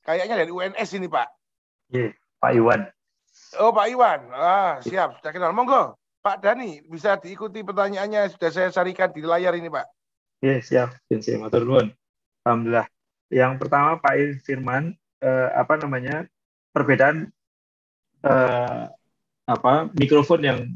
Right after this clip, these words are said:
Speaker 2: untuk ultrasound, apa, infrasound ini adalah dia harus memiliki kemampuan, apa namanya, eh, mendeteksi gelombang harmonik, eh, apa namanya,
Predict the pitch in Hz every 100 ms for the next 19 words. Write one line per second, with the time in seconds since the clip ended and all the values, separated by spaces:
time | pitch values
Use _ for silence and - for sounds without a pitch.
0 | - _ _ _ 131 131 131 120 113 _
1 | _ _ _ _ 143 131 131 120 160 156
2 | 127 135 127 156 160 131 143 135 180 147
3 | 123 127 117 113 135 _ _ _ - 135
4 | 170 170 151 156 170 160 147 143 160 147
5 | 143 _ 120 120 123 135 123 123 147 -
6 | _ - 113 117 117 117 113 - 127 120
7 | 110 113 - 143 151 147 123 110 110 107
8 | 110 110 110 113 - _ _ _ _ _
9 | _ - - 104 107 104 104 120 120 107
10 | 113